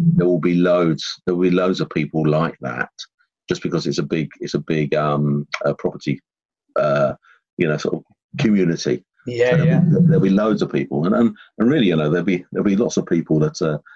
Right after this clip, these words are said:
Speaker 1: hopefully have got windows and e-cleaning in that community. <laughs>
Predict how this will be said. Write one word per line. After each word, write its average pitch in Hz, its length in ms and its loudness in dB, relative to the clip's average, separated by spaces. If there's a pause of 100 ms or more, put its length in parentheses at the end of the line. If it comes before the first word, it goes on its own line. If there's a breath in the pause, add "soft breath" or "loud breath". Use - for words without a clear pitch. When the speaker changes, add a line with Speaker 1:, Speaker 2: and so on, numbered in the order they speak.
(160 loud breath)
Speaker 1:
hopefully 104 300 0
have 73 80 -4
got - 200 -2
windows 107 400 2
and 98 140 4
e-cleaning 101 480 2
in 113 80 4
that - 160 -2
community. 73 460 0 (380 soft breath)
<laughs> 165 1000 0